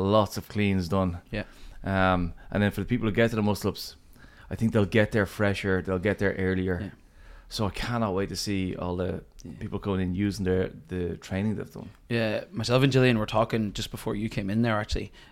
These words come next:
Speaker 2: Uh, she was like, "Oh, I'm kinda dreading this workout tomorrow." And I was like, I was dreading last week way more,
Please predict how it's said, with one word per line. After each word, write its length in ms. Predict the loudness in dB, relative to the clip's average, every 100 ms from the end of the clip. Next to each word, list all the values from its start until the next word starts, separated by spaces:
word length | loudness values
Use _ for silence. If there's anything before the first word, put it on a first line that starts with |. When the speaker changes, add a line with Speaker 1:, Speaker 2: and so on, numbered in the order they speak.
| -8
Speaker 2:
Uh, 220 | -4 -4 -4
she 160 | -4
was 80 | -4
like, 140 | -4 -6
"Oh, 440 | -6 -6 -10 -14 -18 -20 -16 -16 -16 -18 -16
I'm 120 | -6
kinda 240 | 0 0 0
dreading 320 | -4 -4 -2
this 180 | -2 -2
workout 260 | -2 -4
tomorrow." 320 | -4 -4 -4 -8 -12 -14 -14 -16 -18 -10
And 60 | -6
I 60 |
was 80 | -4
like, 220 | -6 -8 -14 -16 -16 -14 -14 -12
I 100 | -2
was 100 | 0
dreading 380 | 4 4 4 2 -4
last 420 | -6 2 4 4 2
week 200 | 0 -2
way 440 | -4 -2 0 0
more, 260 | -2 -6 -10